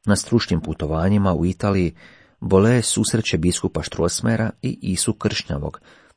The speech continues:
te u proljeće tisuću osamsto sedamdeset šeste godine dolazi prvi put u Hrvatsku, u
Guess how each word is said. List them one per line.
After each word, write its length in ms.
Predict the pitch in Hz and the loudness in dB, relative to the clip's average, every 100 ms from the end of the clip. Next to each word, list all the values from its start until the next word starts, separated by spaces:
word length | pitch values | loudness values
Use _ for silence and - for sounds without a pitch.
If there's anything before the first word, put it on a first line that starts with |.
| _ - | _ -2
te 80 | |
u 80 | 147 | -2
proljeće 420 | - 98 107 104 | 2 4 4 4
tisuću 460 | 82 82 85 - 69 | -2 -2 -4 -2 0
osamsto 320 | 80 78 - | -2 -4 -8
sedamdeset 500 | - 80 80 73 73 78 | -8 -4 -4 -6 -8 -6
šeste 400 | - 95 - 107 | -2 -2 -2 2
godine 380 | 107 104 101 90 - - - | 2 4 2 0 -6 -20 -10
dolazi 320 | - 135 127 123 | 0 2 2 0
prvi 300 | 78 85 95 | -2 0 -2
put 280 | - 90 - | -2 -6 -6
u 60 | |
Hrvatsku, 580 | - 85 76 73 - - - - - _ | -4 -2 -2 -6 -10 -10 -10 -18 -20 _
u 60 | - | -6